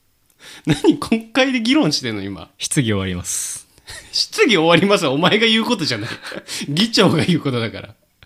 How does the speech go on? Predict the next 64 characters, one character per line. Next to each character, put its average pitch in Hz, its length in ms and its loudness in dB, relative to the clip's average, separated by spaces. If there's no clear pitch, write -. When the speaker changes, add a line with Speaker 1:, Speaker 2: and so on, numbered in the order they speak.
Speaker 1:
あ 190 140 2
な 226 160 0
た 170 120 2
じ 120 60 -4
ゃ 107 40 -6
な 101 100 -6
い、 95 60 -10
決 107 140 -4
し - 80 -12
て - 80 -14
言 - 80 -14
う 113 140 -12
こ - 40 -16
と。 - 100 -20
い 120 100 -6
や、 113 240 0
も 107 280 -8
う - 20 -8
本 117 280 -8
当 117 60 -10
に。 113 180 -6
ま 123 100 -6
あ、 120 60 -4
だ 117 120 -6
か 117 120 -2
ら 113 80 -4
も 120 180 -6
う、 117 40 -10
も 190 320 -6
う 320 60 -6
ち 392 100 -4
ょ 403 80 -2
っ - 40 -20
と 240 100 0
な 196 140 0
ん 175 60 -4
か 156 60 0
い 143 120 2
ろ 160 140 0
ん 165 240 0
な 156 280 -4
も 156 180 0
の 156 100 0
に 123 160 0
視 - 220 2
野 135 120 0
は 117 100 -2
広 117 280 -6
げ 123 80 -6
て 117 80 -6
ほ 117 160 -4
し 143 180 0
い 135 40 0
ん 113 60 -6
で 104 40 -6
す - 100 -14
よ 95 80 -8
ね、 98 80 -10
あ 104 80 -10
な 101 140 -8
た。 - 240 -16
本 113 260 -6
当 104 100 -10
に。 101 180 -10